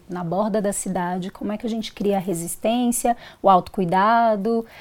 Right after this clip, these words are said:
é, a promoção de, de outras opções de,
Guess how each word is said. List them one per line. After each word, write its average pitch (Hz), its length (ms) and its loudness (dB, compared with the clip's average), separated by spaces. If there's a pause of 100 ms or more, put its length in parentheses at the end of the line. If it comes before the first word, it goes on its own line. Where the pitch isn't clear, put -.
(220)
é, 185 400 6
a 190 60 2
promoção 240 720 4
de, 233 800 2
de 208 320 0
outras 269 480 6
opções 226 500 2
de, 220 180 -6